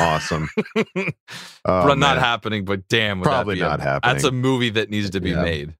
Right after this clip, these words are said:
Speaker 1: That would
Speaker 3: That would
Speaker 1: be,
Speaker 3: be really good.
Speaker 1: oh man, <laughs> that would be awesome. Um, all right. Well, folks, don't forget to go on over to charger chat dot com. Check out some of the merch that we have over there.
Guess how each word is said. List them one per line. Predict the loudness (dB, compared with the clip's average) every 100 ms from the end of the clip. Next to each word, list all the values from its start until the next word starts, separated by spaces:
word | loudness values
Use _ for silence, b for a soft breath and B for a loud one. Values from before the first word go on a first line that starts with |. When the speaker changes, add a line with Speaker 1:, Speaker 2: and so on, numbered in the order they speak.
| -4 0
Speaker 1:
That | 2
would | 4
Speaker 3:
That | 4 4
would |
Speaker 1:
be, | 2
Speaker 3:
be | 0
really | -2 -2
good. | -2 0
Speaker 1:
oh | 0
man, | -2 -6 -6 -8
<laughs> | _ -2
that | -2
would | -4 -6 -6
be | -4
awesome. | -6 -8 -8 -8 -8 -10 B B B B _ -2
Um, | 2 2 2 2 0 -6 _
all | 2 4
right. | 4 2
Well, | 2 2 0 -2
folks, | 0 0 2
don't | 2
forget | 2 2 2
to |
go | 2 2
on | 2 2
over | 2 2 0
to | 0 -2 2
charger | 2 2 0
chat | 2 2 2
dot | 2 2 2
com. | 0 2 2 2
Check | 0 2
out | 2 0
some | 0 0
of | 2
the | 2
merch | 2 2 0 0
that | 0
we | 0
have | 0 0 0
over | 0 0
there. | 2 2 -2